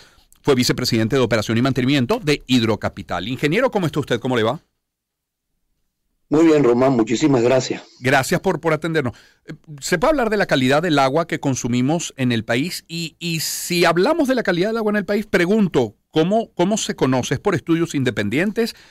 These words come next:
Speaker 1: por el trabajo de Hidrocapital, por el trabajo de las universidades? Háblenos de la calidad del agua.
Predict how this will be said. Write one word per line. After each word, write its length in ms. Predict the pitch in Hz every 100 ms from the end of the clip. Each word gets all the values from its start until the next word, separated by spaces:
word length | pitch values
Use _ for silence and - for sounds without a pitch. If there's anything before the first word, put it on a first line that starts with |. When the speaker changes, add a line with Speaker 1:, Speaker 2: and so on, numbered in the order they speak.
| _ -
Speaker 1:
por 160 | 135
el 60 | 127
trabajo 360 | 131 131 156
de 80 | 151
Hidrocapital, 680 | 131 120 113 101 101 139 240
por 140 | 165
el 100 | 139
trabajo 280 | 127 135 165
de 60 | 151
las 120 | 127
universidades? 540 | 131 127 113 139 190 262
Háblenos 320 | 294 285 220
de 60 |
la 100 | 226
calidad 320 | 208 220 220 220
del 120 | 240
agua. 300 | 170 101